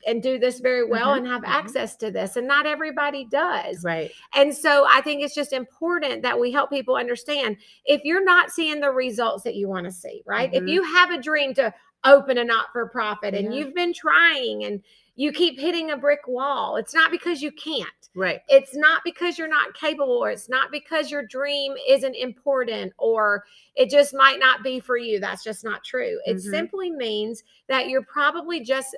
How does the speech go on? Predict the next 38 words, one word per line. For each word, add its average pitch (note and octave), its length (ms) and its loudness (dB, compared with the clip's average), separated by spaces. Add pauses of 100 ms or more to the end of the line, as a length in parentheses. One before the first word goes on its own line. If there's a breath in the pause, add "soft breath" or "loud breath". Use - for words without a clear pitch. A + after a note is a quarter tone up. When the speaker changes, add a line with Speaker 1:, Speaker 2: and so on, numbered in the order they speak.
Speaker 1:
missing C#4+ 480 -6
a D4+ 60 -6
piece D#4 300 -8
of C4+ 120 -6
the C#4 100 0
puzzle B3+ 320 -6
for A3+ 120 -2
Speaker 2:
Or - 40 2
some G#3+ 200 -6
Speaker 1:
success. - 240 -10
Speaker 2:
tools G#3+ 340 2
and G#3+ 160 -6
some F#3+ 140 -8
resources G3+ 640 -4
that E3 280 -6
you G3+ 100 -6
might F#3+ 200 -4
not G3+ 180 -2
have. A3+ 340 -6 (120)
Speaker 1:
Yeah, C4+ 400 4
Speaker 2:
Mm-hmm. G3+ 120 -8
Speaker 1:
yeah. E4+ 320 4
So - 140 -2
you're D4 240 0
missing F4 420 0
one C4 160 2
of B3+ 120 -2
the B3+ 160 -2
attributes C#4+ 580 0
potentially, G3 840 -4
Speaker 2:
Yeah. G#3+ 140 -4
Speaker 1:
and B3 140 -4
you C4 60 -6
just C4+ 240 -4
gotta C4 240 2
make A3+ 200 -4
sure G#3 220 -6
you A#3 320 -6